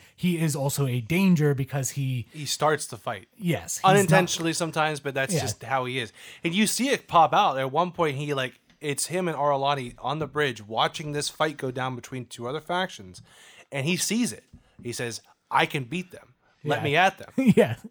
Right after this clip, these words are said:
Speaker 2: Like, he, like, literally is just chomping at the bit. And so, I mean, that just feeds to the, who the character is and eventually will become.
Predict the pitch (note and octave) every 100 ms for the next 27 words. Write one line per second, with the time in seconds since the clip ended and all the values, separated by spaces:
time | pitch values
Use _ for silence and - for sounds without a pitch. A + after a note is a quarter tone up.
0 | _ - F3 F#3 F#3+ F3+ D#3+ F#3+ F3+ D3
1 | C#3 - - D3+ C#3+ C#3+ C3 - A2 D#3+
2 | - - _ _ _ C#3+ D3 F3+ E3 D#3
3 | - F#3+ F#3 G3+ D#3+ F#3 - F#3+ F#3 -
4 | C#3 E3 C#3+ C3+ - C3+ D#3+ C#3+ - C#3+
5 | B2+ C3+ C#3+ C3+ C3+ A#2+ C3 B2 B2 A2+
6 | A2+ G#2+ C3+ A#2 F2+